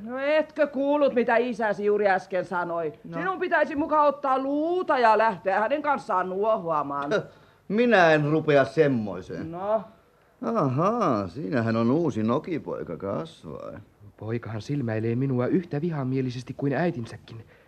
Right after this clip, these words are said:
Speaker 3: Hän virnistelee.
Speaker 2: <laughs> Mikähän roikkuhousu tuokin lienee?
Speaker 3: No, tuollaista virnistelyä en tule sietämään.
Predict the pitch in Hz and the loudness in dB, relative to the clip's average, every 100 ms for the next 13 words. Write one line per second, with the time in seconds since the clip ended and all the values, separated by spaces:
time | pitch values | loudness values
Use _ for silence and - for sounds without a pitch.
0 | _ - - 127 165 233 190 - - - | _ -14 -10 -6 -4 -4 -6 -10 -16 -20
1 | - - - 127 - - 180 131 214 247 | -14 -14 -10 -10 -10 -18 -20 -12 -8 -4
2 | - 110 107 110 113 117 120 104 95 101 | -2 0 0 0 0 2 2 0 -2 -2
3 | 98 92 - 104 82 85 85 85 78 85 | -2 -4 -4 -4 -4 -6 -6 -6 -6 -8
4 | 80 90 92 104 170 156 147 151 156 180 | -12 -8 -6 -4 -2 -2 -4 -4 -6 -6
5 | 110 - 110 113 120 156 123 139 113 - | -8 -10 -10 -8 -6 -8 -8 -10 -12 -16
6 | - - - - - | -20 -20 -20 -18 -16